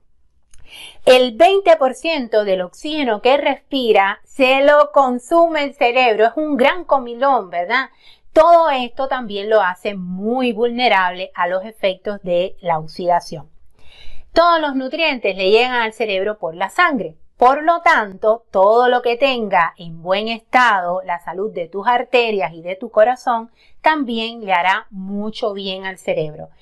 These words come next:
Y por el contrario, todo aquello que tape, debilite o dañe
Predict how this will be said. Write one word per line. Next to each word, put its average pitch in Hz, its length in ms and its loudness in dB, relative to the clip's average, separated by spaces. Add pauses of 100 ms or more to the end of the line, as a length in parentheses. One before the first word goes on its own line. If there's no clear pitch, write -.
(220)
Y 190 140 -8
por 170 180 -2
el 180 120 -2
contrario, 277 840 0
todo 214 380 4
aquello 226 420 -2
que 175 160 -14
tape, 214 800 0
debilite 202 800 -6
o 180 160 -4
dañe 220 640 0